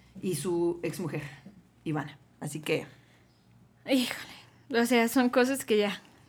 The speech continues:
Speaker 1: Y aquí se están agarrando con todo porque la re-, la primera respuesta del presidente Donald Trump, que fue, "Se me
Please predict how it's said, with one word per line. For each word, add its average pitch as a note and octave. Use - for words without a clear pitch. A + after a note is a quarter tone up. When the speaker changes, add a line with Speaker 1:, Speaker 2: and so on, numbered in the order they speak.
Speaker 1:
Y A3+
aquí A#3
se F4+
están F#4
agarrando D#4+
con C#4+
todo D4
porque B3+
la A#3
re-, A3+
la A#3+
primera F#4+
respuesta D4
del G#3+
presidente A#3
Donald A#3
Trump, C4+
que A#3
fue, C4
"Se B3
me A3+